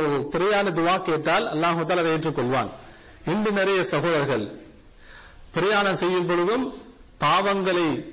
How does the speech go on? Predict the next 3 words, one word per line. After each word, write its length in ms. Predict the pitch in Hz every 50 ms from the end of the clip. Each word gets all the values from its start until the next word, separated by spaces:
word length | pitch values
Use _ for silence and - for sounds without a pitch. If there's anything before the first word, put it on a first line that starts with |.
| - - - - - - -
கேட்டுக்கொண்டு 560 | - 175 175 170 175 160 - 156 143 156 175
செல்கிறார்கள். 600 | 170 156 139 135 135 127 120 113 117 120 107 101 - - - - - - - - - - -
குறிப்பாக 500 | - 190 202 233 196 190 214 196 185 180